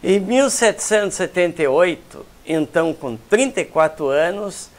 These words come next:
Lamarck já era um expert em botânica, lançando então seu primeiro livro, Flora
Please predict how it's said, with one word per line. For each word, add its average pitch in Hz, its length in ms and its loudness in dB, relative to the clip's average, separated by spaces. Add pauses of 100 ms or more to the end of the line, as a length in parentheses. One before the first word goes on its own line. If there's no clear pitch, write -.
(240)
Lamarck 196 800 2 (320)
já 180 260 2
era 196 280 4
um 180 100 0
expert 208 720 0 (460)
em 160 160 0
botânica, 190 840 2 (720)
lançando 180 600 4
então 202 420 2
seu 196 240 -4
primeiro 214 560 2
livro, 208 500 -4 (320)
Flora 190 600 4